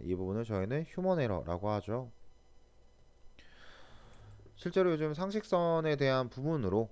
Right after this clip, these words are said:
많이 나오게 되는 부분입니다. 오 번. 다음 학생 릴레이션의 차수와 카디널리티의 개수를 구하시오. 현재 학생이라고 하는 부분 차수, 차수라고 하는 부분은 속성의 수를 의미하게 되고요.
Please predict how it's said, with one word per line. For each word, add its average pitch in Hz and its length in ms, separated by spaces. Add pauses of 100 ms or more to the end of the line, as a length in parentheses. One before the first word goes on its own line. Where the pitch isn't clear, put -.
많이 92 240
나오게 95 300
되는 90 160
부분입니다. 98 640 (640)
오 127 120
번. 90 220 (100)
다음 117 280
학생 190 340
릴레이션의 156 520
차수와 151 480
카디널리티의 196 640
개수를 127 340
구하시오. 113 520 (640)
현재 185 380
학생이라고 208 680
하는 180 180
부분 151 180
차수, 135 360
차수라고 175 520
하는 170 200
부분은 147 360
속성의 196 540
수를 160 300
의미하게 107 400
되고요. 120 420